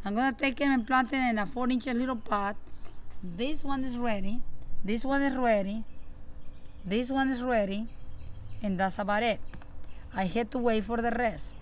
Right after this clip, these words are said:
Sometimes the root rot, and that's okay. But n-, not a lot. So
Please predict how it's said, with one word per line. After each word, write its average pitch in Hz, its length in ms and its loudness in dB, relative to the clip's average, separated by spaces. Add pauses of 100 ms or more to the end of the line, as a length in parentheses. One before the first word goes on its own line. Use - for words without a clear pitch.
(140)
Sometimes 247 720 4
the 220 240 2
root 233 260 2
rot, 226 340 6
and 190 180 0
that's 196 220 -2
okay. 220 380 -2 (480)
But 220 460 6
n-, 190 220 -2 (100)
not 202 360 2
a 196 100 -2
lot. 180 200 0
So - 260 -2